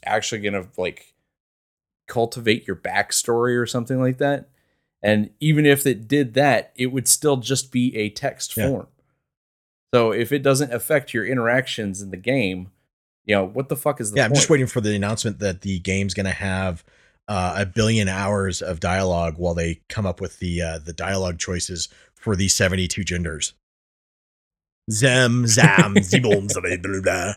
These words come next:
Speaker 1: Right.
Speaker 2: Like, fucking Christ, god damn it. I've never seen a society so fucking obsessed with, you know, gender, sexual preference, and race. It's fucking nuts. Like, our,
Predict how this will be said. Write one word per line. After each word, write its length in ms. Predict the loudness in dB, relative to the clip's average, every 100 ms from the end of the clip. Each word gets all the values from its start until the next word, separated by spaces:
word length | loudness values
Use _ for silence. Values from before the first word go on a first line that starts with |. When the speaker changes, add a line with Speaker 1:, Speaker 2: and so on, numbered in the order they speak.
| 2
Speaker 1:
Right. 240 | 2 0
Speaker 2:
Like, 100 | -8
fucking 380 | -4 -2 0 -2
Christ, 500 | -4 -2 2 2 0
god 280 | -2 -4 -2
damn 220 | 0 0
it. 280 | -2 -8 -20 _ _ _ _ _ _ _ _ -6
I've 120 | -2
never 200 | 0 2
seen 180 | 2 0
a 40 |
society 460 | -2 -2 0 0 2
so 240 | 2 2
fucking 300 | -2 -4 -2
obsessed 400 | -2 0 0 -2 -4 _ -4
with, 220 | -4 -2
you 60 | -4
know, 180 | -6 -10 _ -20 _
gender, 280 | 0 2 4
sexual 420 | 2 2 2 2
preference, 400 | 2 0 2 0
and 100 | 0
race. 340 | 0 0 -2 -8
It's 160 | -8 -6
fucking 340 | -6 -2 2
nuts. 560 | 2 0 -4 -10 -10 -14 _ _ _ -14
Like, 160 | -8 -2
our, 180 | -2